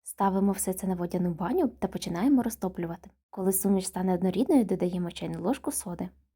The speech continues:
Коли побачите, що суміш почне пінитись, потрошку додаємо борошно. Вимішуємо, прибираємо з водяної бані і додаємо решту борошна. Прибираємо наше тісто до холодильника до повного охолодження.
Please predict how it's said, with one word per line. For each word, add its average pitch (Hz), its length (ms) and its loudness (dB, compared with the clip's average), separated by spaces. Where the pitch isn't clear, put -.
Коли 190 200 0
побачите, 190 520 0
що - 240 -4
суміш 190 320 0
почне 190 320 -2
пінитись, 254 420 0
потрошку - 520 -2
додаємо 196 480 2
борошно. 190 560 0
Вимішуємо, 208 800 2
прибираємо 190 680 2
з 180 60 -12
водяної 180 440 0
бані 240 420 -2
і 202 60 0
додаємо 170 520 2
решту 247 300 -2
борошна. 190 520 -4
Прибираємо 180 580 2
наше 180 260 -4
тісто 180 340 -6
до 170 100 -6
холодильника 185 640 2
до - 100 -2
повного 269 520 0
охолодження. 180 680 -4